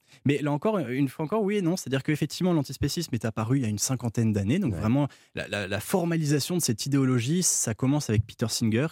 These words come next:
Speaker 1: qui a publié en mille neuf cent soixante-quinze La Libération animale et qui a ensuite un peu donné le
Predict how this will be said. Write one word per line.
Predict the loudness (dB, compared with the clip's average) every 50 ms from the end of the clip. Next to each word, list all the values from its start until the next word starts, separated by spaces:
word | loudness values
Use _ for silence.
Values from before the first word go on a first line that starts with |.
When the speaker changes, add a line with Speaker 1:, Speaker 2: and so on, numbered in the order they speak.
| -6
Speaker 1:
qui | -10 -10
a | -10
publié | -10 -10 -10 -6 -2 -2
en | 0
mille | 0 0 -2
neuf | -2 -4
cent | -6
soixante-quinze | -8 -8 -6 -4 -4 -2 -2 -2 -2 -2
La | -2
Libération | -2 -2 0 0 0 -2 -2 -4 -4 -4 -4
animale | -2 -2 0 0 0 0 -2
et | -4 -4
qui | -6 -6
a | -6
ensuite | -6 -4 -4 -6 -6 -6
un | -12 -10
peu | -6 -4 -2
donné | 0 0 2 2 2
le | 2 2 0